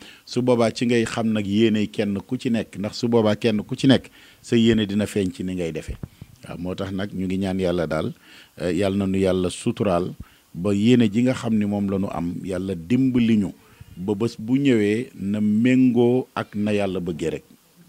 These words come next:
Incha allahu rabbi. Beneen bi ci des mooy ci wàllu ndax yaa ngi am looy waaj gi. Man moom souvent, Imaamul Ali, boo xoolee cassette yi ma def yépp,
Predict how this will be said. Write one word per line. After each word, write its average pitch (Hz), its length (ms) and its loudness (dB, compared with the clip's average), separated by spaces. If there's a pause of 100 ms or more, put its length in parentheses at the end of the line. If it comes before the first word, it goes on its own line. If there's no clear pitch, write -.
(120)
Incha 92 400 -4
allahu 78 340 -6
rabbi. 76 360 -8 (440)
Beneen 127 300 2
bi 131 100 2
ci 139 100 0
des 127 240 2
mooy 123 220 4
ci - 120 -4
wàllu 120 320 2
ndax 131 220 0
yaa 127 180 2
ngi 120 100 0
am 113 160 2
looy 110 180 2
waaj 101 300 0
gi. - 180 -6 (480)
Man 127 200 2
moom 139 200 4
souvent, 131 540 2
Imaamul 120 340 2
Ali, 87 300 -4 (1080)
boo 123 200 4
xoolee 117 340 4
cassette 120 300 -2
yi 104 40 0
ma 110 120 0
def 90 160 -2
yépp, 117 160 0